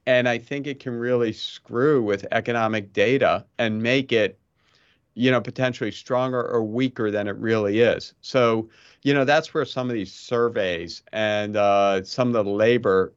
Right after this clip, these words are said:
labor, uh, type stuff that, that aren't, that don't have an inflation component can be very helpful.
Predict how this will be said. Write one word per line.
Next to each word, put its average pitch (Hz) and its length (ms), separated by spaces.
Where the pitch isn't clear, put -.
labor, 104 640
uh, 95 200
type 92 340
stuff 95 400
that, 107 260
that 110 300
aren't, 123 220
that 113 180
don't 127 220
have 113 340
an 104 80
inflation 95 480
component 98 500
can 98 120
be 95 80
very 95 260
helpful. 90 460